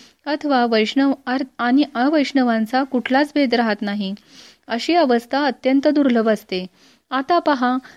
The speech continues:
कनिष्ठ वैष्णव तर वैष्णवांची सेवाच करीत नाहीत आणि उत्तम वैष्णवांच्या दृष्टीने वैष्णव आणि अवैष्णवांचा काही विचार भेदच राहत नाही,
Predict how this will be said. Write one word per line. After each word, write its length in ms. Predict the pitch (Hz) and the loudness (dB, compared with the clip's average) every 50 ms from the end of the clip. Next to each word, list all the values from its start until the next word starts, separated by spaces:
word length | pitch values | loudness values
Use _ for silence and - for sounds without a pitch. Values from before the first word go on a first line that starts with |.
| _ _ - | _ _ -2
कनिष्ठ 360 | 247 240 240 254 254 - 277 | 0 0 2 0 0 0 0
वैष्णव 440 | 262 262 254 247 240 - 247 247 247 240 | 2 2 2 0 0 -2 -2 -2 0 0
तर 120 | 269 285 302 | 0 0 2
वैष्णवांची 720 | 294 254 233 233 - 277 277 294 285 277 269 269 294 302 294 | 2 2 0 2 0 0 2 2 2 2 2 2 0 0 0
सेवाच 480 | - - 285 254 240 269 294 320 302 | 0 0 0 2 2 2 0 0 -2
करीत 300 | - 330 302 302 294 269 | -2 0 0 0 0 2
नाहीत 400 | 277 269 254 247 190 - - - 220 - _ - - - - _ _ _ _ _ _ _ _ _ _ _ _ _ - | 2 2 2 0 -2 -4 -8 -14 -20 -20 _ -20 -20 -20 -20 _ _ _ _ _ _ _ _ _ _ _ _ _ -4
आणि 340 | 240 240 233 233 240 269 285 - - | 0 2 2 4 4 2 2 0 -2
उत्तम 360 | 220 240 233 - 262 269 269 | -4 -4 0 0 2 4 4
वैष्णवांच्या 580 | 262 247 240 - 262 254 262 247 247 240 262 254 | 4 2 2 0 0 0 2 2 2 0 0 0
दृष्टीने 520 | 247 240 240 - - 262 254 240 254 285 | 0 0 -2 -2 -2 0 0 2 0 0
वैष्णव 480 | 285 262 226 226 226 - 262 247 254 254 | 2 2 0 0 0 0 0 0 2 2
आणि 220 | 247 247 254 262 | 2 2 0 0
अवैष्णवांचा 840 | 240 - 254 269 302 302 285 - - 302 294 294 285 277 277 - 285 | 0 0 0 0 2 0 0 0 0 0 0 2 2 0 0 -2 -2
काही 300 | 277 - 269 262 285 277 | -2 -2 -2 0 0 0
विचार 340 | 277 247 - - 262 262 269 | 0 0 0 0 0 0 2
भेदच 420 | 262 269 254 226 262 277 285 311 | 2 2 2 4 2 2 2 2
राहत 280 | 294 277 269 262 254 - | 0 0 0 -2 -2 -2
नाही, 340 | 240 240 240 233 220 226 | -2 0 0 0 -2 -2